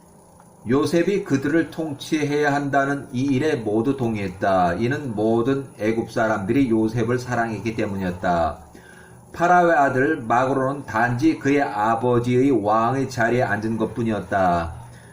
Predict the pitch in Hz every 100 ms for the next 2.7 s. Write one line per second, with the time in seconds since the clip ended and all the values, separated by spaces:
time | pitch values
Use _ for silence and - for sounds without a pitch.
0 | - - - - 165 165 147 139 147 127
1 | 139 151 151 117 113 131 123 127 123 120
2 | 117 120 113 101 104 143 175